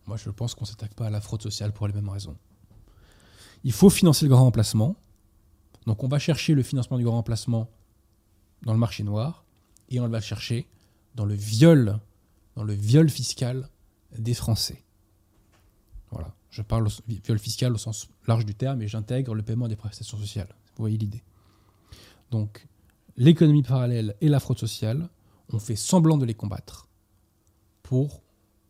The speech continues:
permettre le financement de ce grand remplacement. Tout simplement. Donc, la sécurité sociale aujourd'hui est pillée par des fraudeurs étrangers en étant pleinement consentante.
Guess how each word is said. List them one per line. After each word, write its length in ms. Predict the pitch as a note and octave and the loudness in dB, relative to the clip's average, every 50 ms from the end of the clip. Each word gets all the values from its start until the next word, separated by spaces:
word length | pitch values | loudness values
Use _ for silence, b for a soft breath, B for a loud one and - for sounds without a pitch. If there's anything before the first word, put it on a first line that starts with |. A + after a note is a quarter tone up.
| _ _ _ _ _ _ _ _ | _ _ _ _ _ _ _ _
permettre 480 | - F3 D#3 C#3 B2+ C#3 D#3 - - - | 6 6 6 8 6 4 0 -4 -8 -4
le 160 | - B2 C#3+ | 2 4 4
financement 560 | D3+ - - C#3+ B2 - - A#2+ A2+ A2+ C3 - _ _ _ _ _ _ _ - | 4 4 2 0 0 2 0 -2 -2 -2 -2 -6 _ _ _ _ _ _ _ -8
de 100 | B2 B2 | -6 -6
ce 120 | - - | -4 -4
grand 140 | A#2 A2+ A2 | -2 -2 0
remplacement. 480 | G#2+ G2+ - A2+ G#2+ - - A2 A#2 - _ _ _ _ _ _ _ _ _ _ _ _ _ _ _ _ _ _ _ _ _ _ | -2 -2 -4 -8 -14 -12 -12 -14 -14 -16 _ _ _ _ _ _ _ _ _ _ _ _ _ _ _ _ _ _ _ _ _ _
Tout 100 | - - | -10 -6
simplement. 380 | A#2+ A#2 A2 - - - - - _ _ _ _ _ _ _ _ _ _ _ _ _ _ - _ _ - - _ _ _ _ _ _ _ _ _ _ _ _ _ _ _ b b b b b b b b b | -4 -4 -4 -6 -8 -14 -14 -16 _ _ _ _ _ _ _ _ _ _ _ _ _ _ -20 _ _ -20 -20 _ _ _ _ _ _ _ _ _ _ _ _ _ _ _ b b b b b b b b b
Donc, 220 | A#2 G#2+ G#2+ - - | -4 -4 -2 -2 2
la 160 | B2+ D3 E3+ | 6 6 6
sécurité 460 | D3+ - E3 D3 - D3+ C3+ A#2+ C3 | 6 4 -2 -2 0 0 0 0 -2
sociale 320 | A#2+ A#2+ A2+ - C3 A#2 G#2+ | -4 -4 -2 -2 -2 -2 0
aujourd'hui 540 | A#2 A#2 A2 A2 G#2+ G#2 G#2+ G#2+ C3+ E3 - _ _ _ _ _ _ _ _ - | 0 0 0 0 0 0 -2 -2 -4 -4 -8 _ _ _ _ _ _ _ _ -2
est 100 | B2+ A#2 | -2 -2
pillée 280 | - - - C#3+ D3 C3 | -2 -2 0 2 2 2
par 140 | - A2+ | 2 0
des 60 | A2+ - | -2 0
fraudeurs 280 | - C3+ C3+ C3 A#2 | 0 0 2 2 2
étrangers 460 | A2 - - A2+ A2 G#2 G2+ A2+ D3 _ _ _ _ _ _ _ _ _ _ _ _ _ _ _ _ - | 0 -2 -2 -4 -2 -2 -2 -4 -6 _ _ _ _ _ _ _ _ _ _ _ _ _ _ _ _ -6
en 160 | - A2+ A2+ | -2 0 2
étant 320 | A2+ A2+ - - C3+ D3 - _ _ _ _ _ | 2 0 2 0 -2 -2 -2 _ _ _ _ _
pleinement 380 | - - C#3 C#3 C3+ C#3 D3 D3+ _ _ | 0 2 2 2 0 -2 -4 -6 _ _
consentante. 580 | _ - D3+ - - D3 - A#2+ - _ _ _ | _ -10 -10 -8 -8 -10 -10 -12 -18 _ _ _